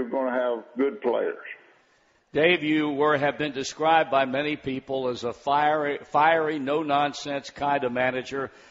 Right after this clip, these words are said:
Speaker 2: uh, a baseball man from beginning until end. Is that an accurate,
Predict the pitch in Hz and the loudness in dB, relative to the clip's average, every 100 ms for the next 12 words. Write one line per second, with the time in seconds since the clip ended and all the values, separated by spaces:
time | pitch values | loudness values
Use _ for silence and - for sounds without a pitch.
0 | - - 131 123 110 113 135 156 - 151 | -10 2 4 4 2 0 0 -2 0 2
1 | 139 127 131 139 131 - 127 120 117 117 | 4 2 0 0 -4 -4 -4 -4 -8 -10
2 | 117 113 117 127 143 151 127 120 143 127 | -8 -6 -4 -4 -4 -4 -6 -4 0 0
3 | 131 123 107 110 143 151 170 - 147 165 | 0 -2 -4 -2 0 0 0 0 2 2
4 | 170 165 165 160 | 2 -2 0 0